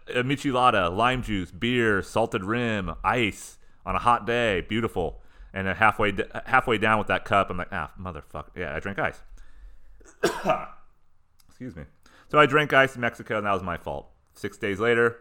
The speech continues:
I'm vomiting out my asshole. Uh, so that's, again,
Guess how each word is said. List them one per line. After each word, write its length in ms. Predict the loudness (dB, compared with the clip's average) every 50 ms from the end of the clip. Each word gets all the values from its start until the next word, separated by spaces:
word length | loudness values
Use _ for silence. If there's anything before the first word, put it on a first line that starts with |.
| -20 -18 -12
I'm 380 | -8 -6 -4 -4 -6 -8 -10 _ _ _ _ _ _ -20 _ -20 -20 -20 _ -8
vomiting 500 | -2 0 0 0 0 -2 -4 -6 -8 -4
out 200 | -4 -4 -4 -2
my 120 | -4 -4
asshole. 440 | -4 -4 -6 -6 -8 -10 -10 -10 -12 _ _ _ _ _ -20 _ -16
Uh, 260 | -14 -12 -12 -12 -12
so 120 | -6 0 4
that's, 380 | 4 4 4 2 -4 -16 -18 -20 -20 -20 -20 _ _ _ -20 _ _ _ -20 -20 -20 -14 -10
again, 300 | -8 -4 -4 -4 -4 -6